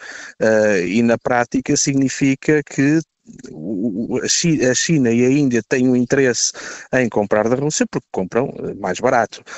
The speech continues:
Eh, se isso é capaz de fazer fortalecer o rublo,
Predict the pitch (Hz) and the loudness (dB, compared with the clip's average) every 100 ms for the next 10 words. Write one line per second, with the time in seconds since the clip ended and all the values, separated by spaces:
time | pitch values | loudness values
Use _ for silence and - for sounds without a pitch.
0 | - - - 120 107 - _ _ _ - | -16 -16 -2 0 0 -4 _ _ _ -4
1 | - 214 240 262 - 214 202 196 - 170 | -2 2 2 2 2 2 2 2 0 -2
2 | - 156 135 117 123 - 139 127 - 160 | 2 2 2 0 -4 -2 0 0 2 2
3 | 135 - 135 131 135 127 - 131 120 110 | 2 -2 -6 0 0 0 0 2 2 2
4 | 139 165 123 | 2 2 0